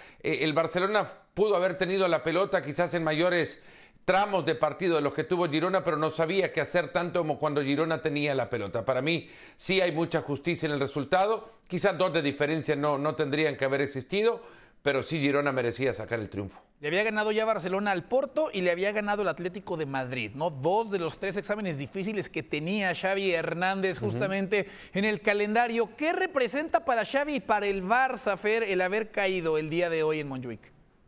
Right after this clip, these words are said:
Speaker 1: Bueno, retroceder en la idea, más allá que el resultado, es que el de los triunfos que ya mencionabas, el único que ausente es Íñigo Martínez por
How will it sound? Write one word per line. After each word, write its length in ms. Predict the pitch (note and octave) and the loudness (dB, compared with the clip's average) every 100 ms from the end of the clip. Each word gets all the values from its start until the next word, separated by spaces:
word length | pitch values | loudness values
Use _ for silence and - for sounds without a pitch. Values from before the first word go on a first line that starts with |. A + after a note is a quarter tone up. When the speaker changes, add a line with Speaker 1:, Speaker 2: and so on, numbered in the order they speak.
| _ _ _ _ _ _ _ _ _ - - _ _ _ _ - - - - - _ | _ _ _ _ _ _ _ _ _ -20 -20 _ _ _ _ -20 -20 -20 -20 -20 _
Speaker 1:
Bueno, 220 | G3 E3 | 0 2
retroceder 560 | D3+ C#3+ D#3+ D#3 D#3 F#3+ | 2 0 0 2 2 2
en 80 | |
la 80 | F#3 | 2
idea, 320 | E3 F3 G3 | 2 4 2
más 180 | E3 D#3+ | 2 0
allá 220 | E3+ F#3 G3 | 0 0 0
que 60 | |
el 60 | F3 | 0
resultado, 720 | E3 - D3+ - F#3+ G#3+ G#3 | -2 -2 0 2 4 4 2
es 140 | D#3 | 0
que 120 | - E3+ | 0 0
el 100 | D#3 | 0
de 120 | D3+ | 0
los 420 | C#3 C3+ - - | 2 0 -2 -6
triunfos 380 | F3+ A3 D#3 D#3 | -2 0 -2 -2
que 120 | D#3 | 0
ya 120 | D#3 | 0
mencionabas, 680 | F3+ E3+ E3 E3 F#3+ G3+ E3 | 0 -2 0 0 2 0 0
el 80 | D#3+ | 0
único 260 | F#3+ F3 | 0 0
que 120 | C#3 | 0
ausente 680 | B2+ D3 C#3 - A3 A#3+ - | 2 2 0 0 0 0 -2
es 120 | E3 G3 | -2 0
Íñigo 300 | F3+ E3 C#3+ | 0 0 2
Martínez 480 | D3 D3+ A#3 G3 | 0 0 -2 -2
por 320 | - D3+ C#3 | 0 0 0